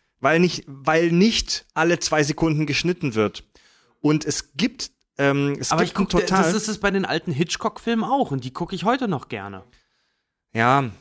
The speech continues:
Speaker 1: also ich, ich, ich find's halt spannend, dass diese Sehgewohnheiten, dass die halt komplett erlernt sind. Das ist nichts ange-,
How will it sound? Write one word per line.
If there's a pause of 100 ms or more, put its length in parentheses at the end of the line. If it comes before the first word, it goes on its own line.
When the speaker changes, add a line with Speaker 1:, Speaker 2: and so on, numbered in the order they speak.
(340)
Speaker 1:
also
ich,
ich,
ich
find's
halt
spannend,
dass
diese
Sehgewohnheiten,
dass
die
halt
komplett
erlernt
sind. (220)
Das
ist
nichts
ange-,